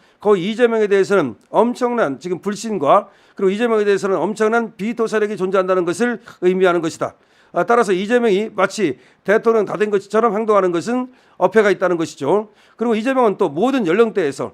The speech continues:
모든 지역에서 전부 다 압도적인 일을 했다는 것이 거의, 아, 중요한 거죠. 물론 전라도에서만은 조금, 아, 다르게 나타나지만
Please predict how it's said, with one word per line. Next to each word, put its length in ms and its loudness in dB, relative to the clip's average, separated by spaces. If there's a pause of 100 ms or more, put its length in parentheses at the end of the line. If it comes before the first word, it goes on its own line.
(200)
모든 420 2
지역에서 720 0 (260)
전부 320 -4
다 180 2
압도적인 560 -4
일을 180 -2
했다는 300 0
것이 360 -4 (260)
거의, 380 2 (260)
아, 120 -4
중요한 340 0
거죠. 360 -2 (240)
물론 200 2
전라도에서만은 720 2
조금, 540 0
아, 200 -4
다르게 260 -2
나타나지만 640 0